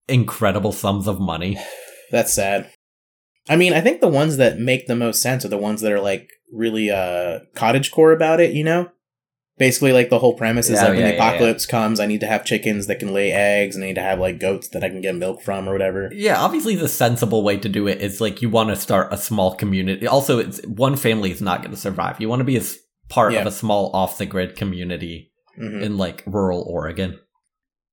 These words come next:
Speaker 1: If you've ever been to a convention, you've seen fans line up to purchase celebrity autographs. Actors who become just famous enough, particularly in a niche nerdy movie or T V show,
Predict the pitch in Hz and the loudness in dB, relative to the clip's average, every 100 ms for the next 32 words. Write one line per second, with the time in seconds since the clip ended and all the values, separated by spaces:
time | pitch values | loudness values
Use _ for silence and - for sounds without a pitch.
0 | _ - 120 131 - 120 151 151 123 123 | _ -4 2 0 2 2 2 2 0 0
1 | - - 123 110 104 101 107 101 104 - | -4 -2 -2 -2 -6 -4 -2 0 -2 -4
2 | 92 90 95 - 113 101 110 110 107 101 | -6 -6 -6 -4 -4 -2 -2 0 0 0
3 | 110 101 101 - 104 104 104 - - 104 | -2 -4 -8 -4 -4 -2 -6 -6 -4 -2
4 | 92 113 117 113 92 92 - - - - | 0 0 -2 -2 -2 -4 -6 -10 -10 -16
5 | - 95 110 - 147 135 127 107 98 113 | -10 -4 -4 0 -2 0 -2 -4 -2 -2
6 | 104 95 - 127 - 107 92 90 92 - | -2 -4 -4 -4 -4 -4 -4 -6 -8 -8
7 | - - - - 110 - 123 143 139 127 | -10 -14 -20 -6 -2 0 -2 -2 -2 0
8 | 123 104 101 98 107 104 - 101 98 98 | 0 -2 -2 -2 -2 -4 -2 -2 0 0
9 | 120 131 139 - 107 - 117 - - - | 0 2 0 0 -2 0 -4 -4 -8 -8
10 | - - | -8 -10